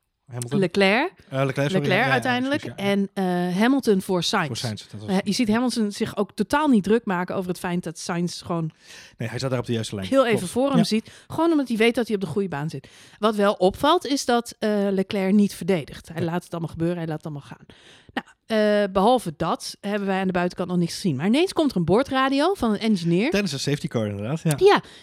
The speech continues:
Speaker 2: die tegen Leclerc zegt, eh, "We'll switch."
Speaker 1: Ja, nou, "We'll look at the swap later
Speaker 2: Ja.
Speaker 1: on." Waarop ik dacht
Speaker 2: Nee, nee, nee. Toen, vol-, volgens mij was de eerste boordradio al, eh, vrij, nou, eh, eh, ja, de, eh, swap en vrij snel daarna kwam,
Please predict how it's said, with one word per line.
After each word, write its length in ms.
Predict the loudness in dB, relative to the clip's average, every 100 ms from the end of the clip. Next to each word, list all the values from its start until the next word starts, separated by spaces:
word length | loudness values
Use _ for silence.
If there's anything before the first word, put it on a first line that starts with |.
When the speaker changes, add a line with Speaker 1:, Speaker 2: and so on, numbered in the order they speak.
| 0
Speaker 2:
die 160 | 2
tegen 320 | 4 2 0 0
Leclerc 380 | 0 2 2
zegt, 400 | 4 4 2 -2
eh, 220 | 0 2 2 -2 _ _ _ _ _ _ _
"We'll 200 | 4 4
switch." 460 | 4 2 0 0 -4
Speaker 1:
Ja, 160 | -2
nou, 180 | -2 0
"We'll 160 | 2 4
look 160 | 2
at 120 | 0 -4
the 80 | -6
swap 340 | -4 -4 -4
later 360 | -6 -2 2 4
Speaker 2:
Ja. 180 | 4 2
Speaker 1:
on." 160 | -4 -12 -20 _
Waarop 220 | -12 -10 -10
ik 80 | -14 _
dacht 320 | -12 -10 -16 -18 0
Speaker 2:
Nee, 140 | 2
nee, 140 | 4 4
nee. 120 | 2 -2 -4
Toen, 140 | -2
vol-, 100 | 0
volgens 260 | 0 2 4
mij 160 | 4
was 120 | 4 2
de 80 |
eerste 220 | 0 -2 2
boordradio 540 | 2 2 0 2 2
al, 300 | 2 0 0 -4 _ _ _
eh, 100 | 2 4 4 2 2 0 0 0 -2 -4 -8
vrij, 240 | -10 -6 -4
nou, 300 | -2 0 -2
eh, 480 | -6 -12 -12 -6 -4
eh, 40 |
ja, 240 | 2 4 4
de, 160 | 2
eh, 280 | 0 0 0
swap 300 | 2 2 2
en 140 | 2 2
vrij 240 | 2 0
snel 240 | 2 2
daarna 360 | 4 4 4 0
kwam, 320 | 2 2 4